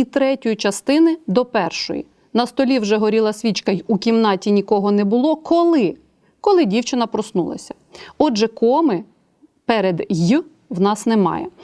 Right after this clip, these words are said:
Ну, граматичні основи тут дівчина проснулася, свічка горіла. І третя граматична основа, тільки присудок, не було. Хочу зазначити,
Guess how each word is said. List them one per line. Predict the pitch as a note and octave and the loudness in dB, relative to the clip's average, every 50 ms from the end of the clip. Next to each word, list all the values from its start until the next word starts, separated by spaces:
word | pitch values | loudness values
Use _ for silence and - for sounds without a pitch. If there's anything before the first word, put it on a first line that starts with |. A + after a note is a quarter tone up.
| - - - | -20 -6 0
Ну, | - F#4+ | 0 2
граматичні | D4 C#4+ B3 A3 G3 G3+ A3+ G#3+ - G#3+ | 2 2 0 0 0 -2 -2 -2 0 -2
основи | G3+ G3+ G3+ - G3 E3+ F3+ E3+ | -2 0 0 0 0 0 0 -2
тут | - F#3+ F3 | -2 0 0
дівчина | F3 G#3+ G3+ E3+ - F#3+ F3 E3 D#3+ | 2 0 0 0 0 0 0 0 -2
проснулася, | - - G3+ - - C#4+ D4+ D#4+ E4+ E4 D#4+ - E4 D#4+ D#4+ - - _ | -4 -6 -4 0 0 2 4 4 2 2 0 -2 -2 -2 -2 -4 -10 _
свічка | - - A#3 A#3 G#3 - - - F#3 F3 | -6 -2 0 0 0 -2 -4 -4 -4 -2
горіла. | F3+ F3+ F3+ A3 C4+ D4+ D#4+ D#4 D#4 D#4+ - _ _ - - - - _ _ - | 0 0 0 0 2 2 0 0 -2 -4 -10 _ _ -20 -20 -20 -20 _ _ -2
І | - C#4+ D#4 D4+ | 0 2 2 2
третя | - B3 A3+ A#3 A#3 G3+ | 2 0 0 0 0 0
граматична | G#3 G3+ F#3+ F3+ - G3 - B3+ | 0 -2 -2 -2 -2 -4 -4 -4
основа, | B3 - E4+ D#4 | -2 0 0 0
тільки | C#4+ - B3+ A3+ A3 - A3+ G#3+ G3+ G3+ G3+ _ _ | 0 0 -2 -2 -2 -2 -2 -2 -2 -4 -8 _ _
присудок, | - F#3+ F3 - - F#3 D#3+ D#3+ - | -2 0 0 0 -2 -4 -4 -2 0
не | A3+ A#3+ C#4 C#4 | 0 2 2 2
було. | G#3 G3 F#3 D#3 - - - _ _ _ _ _ _ _ _ _ _ _ _ _ _ _ _ _ _ _ _ _ _ _ _ _ - - - - - - | 2 0 0 -2 -2 -6 -10 _ _ _ _ _ _ _ _ _ _ _ _ _ _ _ _ _ _ _ _ _ _ _ _ _ -20 -20 -20 -20 -20 -4
Хочу | - - E4+ - - F#4 | 0 0 0 2 2 0
зазначити, | D4+ D#4 D4 A#3 A3 G3 E3 D#3 - - - - - | 2 2 2 2 2 0 0 -2 -4 -10 -12 -14 -16